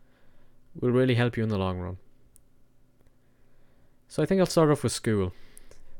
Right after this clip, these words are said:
School was an interesting st-, one for me. Uh, I really didn't like school. School was kind of a place that,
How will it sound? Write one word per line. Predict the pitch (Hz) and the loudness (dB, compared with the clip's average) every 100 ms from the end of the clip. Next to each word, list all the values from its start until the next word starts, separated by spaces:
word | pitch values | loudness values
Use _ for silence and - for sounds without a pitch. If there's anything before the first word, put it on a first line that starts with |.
| - - - - | -16 -20 -20 -20
School | - 170 180 | -2 4 6
was | 151 | 6
an | 139 | 4
interesting | 120 113 101 - | 2 0 -2 -2
st-, | 98 - - - | -8 -12 -18 -12
one | 117 98 98 | -6 -2 -2
for | 98 92 | -4 -4
me. | 92 98 - - - - - - - - - - - | -4 -6 -12 -20 -20 -20 -20 -20 -20 -20 -20 -20 -16
Uh, | - 127 143 143 135 | -2 2 4 4 4
I | 135 | 4
really | 135 160 151 | 4 4 4
didn't | 143 123 | 2 2
like | 107 107 | 0 -2
school. | - 95 90 92 - - - - - | -4 -6 -6 -8 -14 -20 -20 -20 -18
School | - - 143 139 | -6 2 4 4
was | 131 | 2
kind | 131 127 | 0 0
of | |
a | 113 | -2
place | - 123 120 - | 2 2 2 0
that, | 113 113 - | 2 2 0